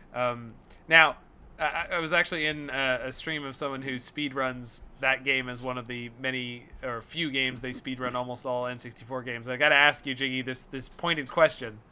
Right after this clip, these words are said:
If you were to hand the average person Super Mario sixty-four and Banjo-Kazooie,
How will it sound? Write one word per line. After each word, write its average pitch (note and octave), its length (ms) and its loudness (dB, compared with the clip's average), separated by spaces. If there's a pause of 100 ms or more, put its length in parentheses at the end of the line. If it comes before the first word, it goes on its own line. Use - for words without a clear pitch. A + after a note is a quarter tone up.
(1500)
If D3+ 160 -4
you F#3+ 160 0
were G#3 120 8
to F3+ 140 6
hand F3 520 2
the D#3 80 0
average D3 380 4
person C3+ 540 -2 (100)
Super D#3+ 340 -4
Mario D#3 260 4
sixty-four B2+ 840 -6 (220)
and B2 140 -10
Banjo-Kazooie, B2+ 920 -2